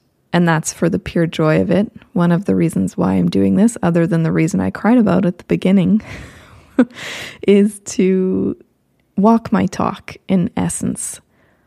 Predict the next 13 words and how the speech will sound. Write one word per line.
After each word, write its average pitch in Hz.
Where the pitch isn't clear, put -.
This 214
is 196
me 185
just 185
being 180
me 180
with 180
you, 170
because 180
I 180
really 202
believe 190
that -